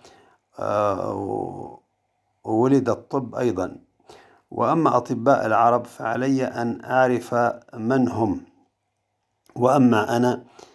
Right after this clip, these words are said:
آه، فإنني أعرف شعراءهم، فلا يمكنني أن أتصور من هو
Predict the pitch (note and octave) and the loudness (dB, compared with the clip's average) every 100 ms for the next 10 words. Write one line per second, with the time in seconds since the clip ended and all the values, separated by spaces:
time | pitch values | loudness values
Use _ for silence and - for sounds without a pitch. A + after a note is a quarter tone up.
0 | _ _ _ _ _ _ - G#2 G2+ G2 | _ _ _ _ _ _ -6 -2 0 2
1 | G2 F#2+ F#2+ G#2 G2+ - A2+ G#2 C3 C3 | 2 0 -2 -4 -6 -8 -6 -6 -2 2
2 | C3 B2 A#2 A#2+ A#2+ C3 B2+ A#2+ A2 B2 | 4 4 2 0 0 2 2 2 -2 -6
3 | A#2+ - G#2+ G2+ G#2+ B2 A2 A2+ A#2 A2+ | -14 -4 0 2 4 2 2 0 -2 -4
4 | A2+ C#3+ C#3+ C3 A#2+ A2 - B2 A#2+ A2+ | -4 0 2 2 0 -4 -4 -2 0 -2
5 | A2+ - A2+ A2+ - A2+ - A2+ A#2 A2+ | -4 -6 -8 -8 -8 -6 -2 2 4 2
6 | G#2+ - - _ _ A2 A2+ A#2+ A#2 G#2+ | 0 -8 -20 _ _ -4 0 0 0 -2
7 | - A#2+ A#2 A2+ G#2+ | -2 2 4 2 0